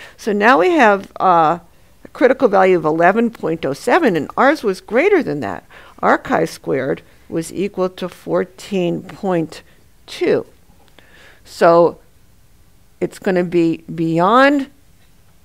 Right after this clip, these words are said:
this, it's gonna be between five percent and one percent.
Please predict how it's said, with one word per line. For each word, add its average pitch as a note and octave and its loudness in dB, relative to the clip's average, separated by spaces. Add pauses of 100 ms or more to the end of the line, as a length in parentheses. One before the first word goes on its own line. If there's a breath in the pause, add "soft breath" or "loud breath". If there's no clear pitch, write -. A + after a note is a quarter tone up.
(140)
this, F#3+ -2
it's E3+ -4
gonna G3 -2
be F3 0
between F3 0
five F#3 2
percent F3+ -4
and E3 -4
one E3 0
percent. - -12